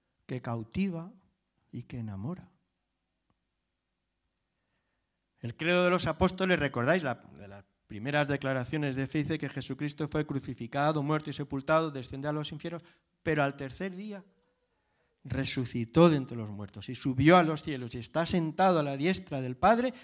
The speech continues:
y desde allí va a venir a juzgar a vivos y muertos. La majestad del Señor. La majestad de Jesús, la gloria de Cristo.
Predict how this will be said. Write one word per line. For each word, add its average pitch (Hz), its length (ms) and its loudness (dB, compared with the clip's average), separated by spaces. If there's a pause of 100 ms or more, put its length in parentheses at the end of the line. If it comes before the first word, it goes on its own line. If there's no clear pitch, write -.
(160)
y 139 120 -2
desde 131 200 0
allí 185 200 4
va 175 80 6
a 170 40 4
venir 156 280 0
a 143 60 -2
juzgar 127 440 -6
a 104 80 -6
vivos 113 380 -10
y 104 60 -14
muertos. 107 580 -16 (1400)
La 127 220 0
majestad 127 760 -8
del 107 160 -14
Señor. 110 460 -20 (1160)
La 139 140 -8
majestad 131 640 -12
de 117 80 -14
Jesús, 113 420 -20
la 127 180 -12
gloria 151 560 -4
de 101 140 -14
Cristo. - 400 -20